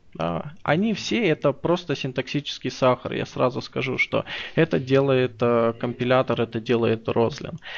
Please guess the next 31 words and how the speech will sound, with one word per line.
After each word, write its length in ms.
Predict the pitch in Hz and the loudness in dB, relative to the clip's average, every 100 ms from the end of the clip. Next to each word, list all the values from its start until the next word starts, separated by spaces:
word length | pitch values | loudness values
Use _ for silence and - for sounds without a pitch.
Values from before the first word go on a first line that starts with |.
| - 165 | -8 -4
А 240 | - 131 127 | 2 4 4
чтобы 340 | - 165 196 | 2 0 2
использовать 640 | 196 - 202 196 185 170 165 | 0 0 -2 -2 -2 -4 -2
все 200 | 185 180 | -2 -2
эти 160 | - | -2
вещи, 360 | 175 185 196 139 | -2 0 0 0
вам 380 | 139 147 143 139 | 2 2 2 -2
нужна 360 | 131 135 131 | 0 2 2
Visual 320 | 127 131 123 | 2 2 0
Studio 360 | 117 - 120 120 | -2 -4 -2 -2
две 180 | 110 117 | -4 -6
тысячи 420 | - - - - | -4 -4 -4 -6
пятнадцатая. 800 | - - 113 110 110 - - - - - - - | -6 -8 -2 0 -2 -6 -10 -10 -12 -12 -6 2
А 160 | 127 | 4
можно 480 | 127 156 190 214 185 | 6 6 6 4 2
некоторые 580 | 151 156 156 143 147 135 | 0 -2 -2 -2 -2 -2
вещи 320 | 135 135 131 | -2 -4 -6
делать 400 | 123 131 123 120 | -2 -2 -2 -8
в 60 | - | -8
три 260 | 131 127 - - - - | -6 -6 -10 -20 -18 -6
тысячи 380 | 143 139 - 131 | -4 -4 -6 -6
тринадцатый, 640 | - 151 185 208 - 151 | -6 -2 -2 -2 -4 -4
добавляя 720 | 135 131 131 135 135 131 120 | -2 -2 0 2 2 4 2
M 120 | 127 | 2
S 140 | 127 123 | -2 -4
Build 400 | 135 131 120 - - - | -2 -2 -2 -10 -18 -4
Task, 440 | 165 180 185 - - - - - | 2 4 2 -4 -18 -16 -16 -2
но, 420 | 147 170 170 - - - - | 4 6 4 0 -12 -20 -12
м, 300 | - - 131 | -8 -8 -6
скажем 340 | - 135 131 | 0 0 0
так, 400 | 127 139 - - | 2 0 0 -12